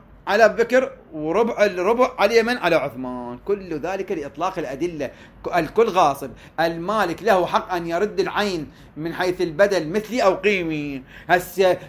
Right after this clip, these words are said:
من واحد دون الآخرين أو دون الآخرين إذا هم أربعة، أو من اثنين دون الباقي بالسوية بالتفاوت، أو من الكل بالسوية بالتفاوت، كل ذلك لإطلاق الأدلة وصدق الغاصب على الكل. قال:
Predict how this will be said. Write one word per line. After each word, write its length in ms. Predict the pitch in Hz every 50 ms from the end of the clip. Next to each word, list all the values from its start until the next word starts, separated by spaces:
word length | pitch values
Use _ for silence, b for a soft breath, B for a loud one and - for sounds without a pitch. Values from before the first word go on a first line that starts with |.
| B -
من 200 | 170 190 190 185
واحد 420 | 196 220 240 196 180 208 196 151
دون 200 | 175 214 233 233
الآخرين 800 | 226 214 220 226 214 - 214 208 214 214 214 208 208 202 190 - - - -
أو 140 | 160 165 160
دون 200 | 151 190 214 214
الآخرين 680 | 208 196 202 214 202 - 185 202 196 208 208 202 196
إذا 160 | 180 170 190
هم 200 | 180 180 180 175
أربعة، 500 | 175 180 180 156 170 151 160 170 156 139 - B B B B B B B -
أو 240 | 202 208 302 285 180
من 140 | 185 202
اثنين 720 | 196 185 202 185 - - 165 214 233 233 226 214 196 175 147
دون 220 | 185 220 233 233
الباقي 640 | 226 214 175 175 220 220 208 214 - 208 208 202 190
بالسوية 720 | 160 156 202 202 - - 226 214 208 202 208 208 208 208
بالتفاوت، 720 | 190 170 196 - - 233 196 - 208 208 214 208 202 196 185 B B B B _
أو 160 | 175 190 190 190
من 200 | 185 208 240 247
الكل 440 | 220 - - - - 214 208 180
بالسوية 580 | 156 139 220 214 - - 240 226 214 196 190 190
بالتفاوت، 500 | 196 214 214 - 214 214 240 262 262 262 B B B B B -
كل 280 | 190 190 175 147 143
ذلك 260 | 127 156 143 127 127
لإطلاق 360 | 135 131 127 - 147 151 139 135
الأدلة 360 | 127 127 123 151 151 139 131
وصدق 220 | 123 - 143 -
الغاصب 340 | 143 123 135 170 170 175 -
على 120 | 117 151
الكل. 640 | 139 123 - - 170 165 151 147 135 127 120 120 117 -
قال: 240 | - 175 170 139 -